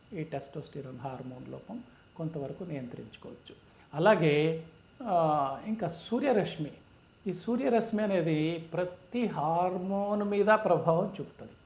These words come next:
సూర్యరశ్మి కాదు, సూర్యరశ్మి వల్ల మన శరీరం తయారు చేసుకునే విటమిన్ డి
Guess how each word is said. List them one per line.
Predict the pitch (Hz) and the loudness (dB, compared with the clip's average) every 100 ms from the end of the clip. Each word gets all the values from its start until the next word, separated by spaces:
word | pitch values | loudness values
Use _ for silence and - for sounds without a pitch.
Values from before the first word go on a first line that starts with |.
| - - - - - - | -20 -20 -20 -20 -20 -2
సూర్యరశ్మి | 208 254 226 185 - 240 | 4 8 8 6 4 2
కాదు, | 233 139 127 | 4 0 -2
సూర్యరశ్మి | - 170 202 185 175 175 196 | -4 -4 2 4 2 0 -2
వల్ల | 190 190 247 381 - - - - | 2 2 2 -2 -8 -20 -18 -8
మన | 151 180 226 | -2 0 -2
శరీరం | 226 185 196 208 202 | 0 0 4 4 2
తయారు | 196 175 165 165 165 | 2 2 4 2 0
చేసుకునే | 139 - 165 233 | -6 -8 -12 -8
విటమిన్ | 143 143 143 135 127 | -8 -6 -6 -6 -4
డి | 131 | -4